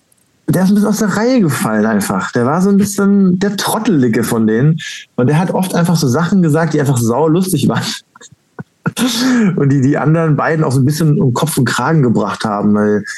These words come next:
die anderen beiden waren so ein bisschen, ne, die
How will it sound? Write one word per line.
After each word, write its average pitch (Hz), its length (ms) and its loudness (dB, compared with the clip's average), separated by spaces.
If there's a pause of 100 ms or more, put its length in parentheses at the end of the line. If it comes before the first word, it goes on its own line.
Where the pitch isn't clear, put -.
(460)
die - 120 0
anderen 151 240 0
beiden 151 340 2
waren 135 240 0
so 131 80 2
ein 131 60 2
bisschen, 135 400 0
ne, 196 320 2
die 120 600 2